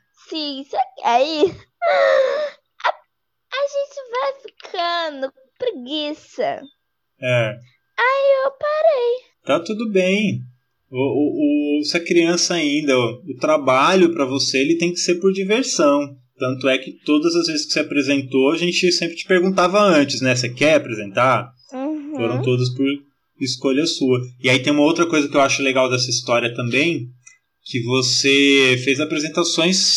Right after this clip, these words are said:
Speaker 2: sérias, contratadas, recebeu cachê das apresentações que você quis fazer. E aí eu acho bacana isso, que você juntou uma grana sua,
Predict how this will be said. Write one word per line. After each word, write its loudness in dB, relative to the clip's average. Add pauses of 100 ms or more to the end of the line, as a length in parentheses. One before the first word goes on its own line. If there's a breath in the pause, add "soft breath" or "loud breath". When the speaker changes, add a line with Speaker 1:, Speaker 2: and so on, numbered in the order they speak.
Speaker 2:
sérias, 2
contratadas, 0
recebeu -2
cachê 2 (200)
das -6
apresentações -2
que -6
você -4
quis -4
fazer. 0 (360)
E 0
aí 4
eu 4
acho 0
bacana 0
isso, 2
que -10
você 0
juntou 0
uma 2
grana 2
sua, 4